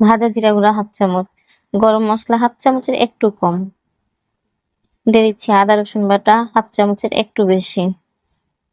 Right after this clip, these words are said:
টমেটো সস দিলাম এক চামচ। এখন মশলাটাকে ভালোভাবে কষিয়ে নিব। মশলাটা যখন আমার ভালোভাবে কষা হয়ে গেছে, আমি মাংস ভাজাগুলো দিয়ে দিলাম। আর মাংস ভাজতে ভাজতেই কিন্তু ফিফটি সিদ্ধ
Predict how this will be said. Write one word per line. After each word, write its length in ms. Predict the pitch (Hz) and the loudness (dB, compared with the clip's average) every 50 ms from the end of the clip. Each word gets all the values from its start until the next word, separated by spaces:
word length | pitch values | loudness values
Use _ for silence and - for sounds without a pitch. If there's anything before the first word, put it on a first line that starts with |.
| _ _ _ - | _ _ _ 0
টমেটো 300 | 233 233 226 233 - 240 | 0 2 2 0 -2 -4
সস 240 | 226 - - 226 220 220 | -4 0 2 0 0 2
দিলাম 260 | - 220 208 220 226 226 | 0 0 2 2 2 2
এক 140 | 208 196 196 - | 0 0 -2 -4
চামচ। 320 | - - 190 180 180 180 - | -6 -4 -2 -2 -2 -4 -2
এখন 220 | - 220 220 - 226 | -4 -4 0 2 4
মশলাটাকে 540 | 220 202 202 202 - - 202 202 208 208 226 | 4 4 2 0 0 -2 -2 -2 -2 -4 -4
ভালোভাবে 500 | 220 202 208 185 190 190 196 202 196 214 220 - | -2 0 0 0 0 0 0 0 0 0 -2 -4
কষিয়ে 380 | _ - 202 196 - - 196 185 | _ -2 -2 -2 -4 -4 -4 -2
নিব। 180 | 180 175 185 180 175 185 - _ _ _ _ _ _ - | -2 -2 -4 -6 -8 -8 -12 _ _ _ _ _ _ 0
মশলাটা 480 | 190 214 226 220 - - 240 233 240 233 | 2 2 2 0 0 -2 -2 0 2 0
যখন 200 | 233 226 233 233 | 0 0 0 0
আমার 160 | 226 214 220 | 0 0 2
ভালোভাবে 340 | 220 214 208 208 214 220 214 214 _ | 2 2 2 2 2 0 -2 0 _
কষা 300 | 208 208 208 - - 208 | -2 -2 0 -2 -2 -2
হয়ে 180 | 214 208 208 208 | 0 0 0 0
গেছে, 200 | 202 208 202 - 220 | 0 -2 -2 -2 -2
আমি 140 | 220 220 226 | 0 2 2
মাংস 260 | 226 208 202 202 208 - 214 | 2 2 2 2 0 0 0
ভাজাগুলো 440 | 196 202 202 202 202 196 208 196 196 | 0 0 2 2 0 2 2 0 0
দিয়ে 180 | 196 190 185 180 | 2 0 -2 -2
দিলাম। 220 | 190 208 208 185 190 | 0 -2 0 0 2
আর 100 | 190 196 196 | 2 2 2
মাংস 260 | 208 208 214 226 226 - | 2 2 2 0 -2 0
ভাজতে 300 | 233 226 226 214 220 - | 0 2 2 0 0 -2
ভাজতেই 340 | 226 226 220 214 - - 247 | -2 -2 -2 -2 -2 -2 -2
কিন্তু 260 | 240 240 220 220 220 233 | 0 0 -2 0 -2 -4
ফিফটি 300 | - - 240 226 - 240 208 | -2 -2 -2 0 0 -2 2
সিদ্ধ 260 | - 233 220 202 | 2 0 0 2